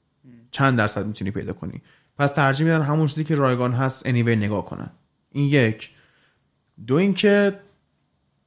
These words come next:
چرا حالا به جای اینکه یه کار دیگه بکنن فوتبال نگاه می‌کنن؟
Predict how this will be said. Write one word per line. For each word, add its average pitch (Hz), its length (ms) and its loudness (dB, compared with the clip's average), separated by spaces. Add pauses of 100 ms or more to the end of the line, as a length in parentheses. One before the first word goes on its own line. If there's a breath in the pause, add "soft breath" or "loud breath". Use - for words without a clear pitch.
(440)
چرا 196 520 6
حالا 170 160 2
به 170 160 2
جای 165 220 2
اینکه 147 320 0
یه 127 140 2
کار 135 180 2
دیگه 135 240 -2
بکنن 139 460 0
فوتبال 156 580 2
نگاه 110 200 0
می‌کنن؟ 113 520 0